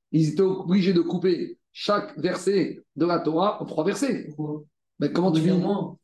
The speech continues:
Speaker 1: Quoi ?
Speaker 2: Ils vont dire moins.
Speaker 1: Ben, ça revient au même.
Speaker 2: Mais non, chaque paracha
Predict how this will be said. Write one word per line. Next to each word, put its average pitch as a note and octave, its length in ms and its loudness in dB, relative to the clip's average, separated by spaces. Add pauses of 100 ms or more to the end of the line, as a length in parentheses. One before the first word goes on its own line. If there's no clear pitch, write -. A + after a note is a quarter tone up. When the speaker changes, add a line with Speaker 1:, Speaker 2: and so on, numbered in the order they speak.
Speaker 1:
Quoi ? B3 420 0
Speaker 2:
Ils D3+ 120 -10
vont C#3 120 -4
dire D#3 180 -2
moins. F3+ 320 -4 (220)
Speaker 1:
Ben, E3 240 0
ça F#3 120 0
revient E3 120 4
au G#3+ 60 4
même. A#3+ 440 0
Speaker 2:
Mais D#3+ 140 2
non, F3 240 2
chaque D3 160 -6
paracha D3 220 0